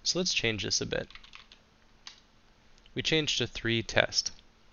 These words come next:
And then we notice that based on the value three test, we are generating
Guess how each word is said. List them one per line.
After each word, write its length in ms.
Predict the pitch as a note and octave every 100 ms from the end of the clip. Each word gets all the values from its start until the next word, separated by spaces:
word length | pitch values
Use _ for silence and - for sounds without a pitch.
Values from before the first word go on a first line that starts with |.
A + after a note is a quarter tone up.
| - - - - - - - - - - - - - - -
And 120 | B2+
then 120 | F3
we 100 | C#3+
notice 600 | G#2+ G2+ G2+ A#2 - - -
that 200 | G#2+ G2+
based 300 | B2 B2 -
on 140 | A#2+
the 80 | A2+
value 320 | G2+ G2+ G2+ G2
three 220 | - G2+
test, 540 | - C3+ G#2 - - - - - - -
we 140 | A2+
are 80 | A2
generating 720 | G2 G2+ G2 G2 G2 G2+